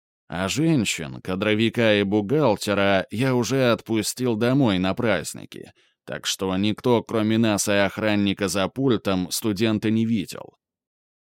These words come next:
«Руслан, уведи его вниз», —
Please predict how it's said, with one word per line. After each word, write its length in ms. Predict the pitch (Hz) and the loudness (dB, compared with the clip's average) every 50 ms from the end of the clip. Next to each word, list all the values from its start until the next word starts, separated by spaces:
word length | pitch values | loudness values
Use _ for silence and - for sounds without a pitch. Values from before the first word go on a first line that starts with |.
| _ _ _ _ _ _ - | _ _ _ _ _ _ -14
«Руслан, 680 | - 82 90 95 - - 107 104 90 71 - - - - | -10 -6 -6 -4 -4 -2 -2 -2 -2 -4 -6 -10 -12 -10
уведи 460 | 78 87 90 98 107 107 92 110 120 | -8 -4 -2 0 -2 0 0 0 0
его 300 | 117 110 107 107 117 113 | 0 2 2 2 4 4
вниз», — 460 | 107 98 90 - - - - - - | 4 2 0 -4 -6 -8 -8 -10 -10